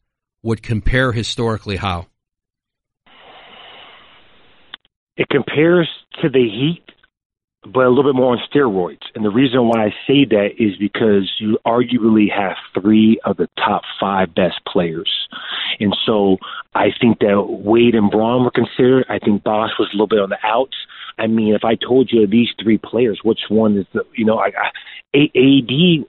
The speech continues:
Speaker 2: uh, you know, a year ago, you, you could, you could have argued him being top two or three best player in the league. Kawhi Leonard this year, taking his team winning a championship. LeBron,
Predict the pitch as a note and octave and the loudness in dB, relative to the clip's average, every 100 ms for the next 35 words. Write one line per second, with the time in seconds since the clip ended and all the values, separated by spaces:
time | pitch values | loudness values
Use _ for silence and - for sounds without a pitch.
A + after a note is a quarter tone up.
0 | - - - - - - - - B2 A#2+ | -4 -2 -2 -2 -4 -6 -10 -6 0 2
1 | G#2 G#2 C#3+ F3+ - A#2 A#2+ C#3 C#3 - | 2 4 4 4 4 2 4 2 0 -2
2 | C#3+ - C#3 C3 - C3+ B2+ A#2+ D#3 C#3 | -12 -8 -2 0 0 0 2 2 2 2
3 | B2+ A2+ - - - D#3+ D3 D3 C3+ C3+ | 2 2 -2 -4 0 2 2 2 2 0
4 | - - C3+ C3+ B2+ E3+ G#3+ - - - | -2 -2 0 2 2 2 0 -6 -18 -18
5 | - - - - C3+ C#3 D3+ C3+ G3 D3 | -18 -16 -4 2 2 4 2 4 2 2
6 | A2+ - A#2 G#2 D#3 D3+ - D#3+ C#3 B2 | 0 -2 -6 -4 -2 -2 -2 -2 2 2
7 | C3+ A#2+ - - F#3 F3 F#2+ - - A2+ | 4 2 -2 0 0 0 -4 -6 -4 -4
8 | G2 B2+ D#3+ D3 C3+ | -2 0 2 0 -2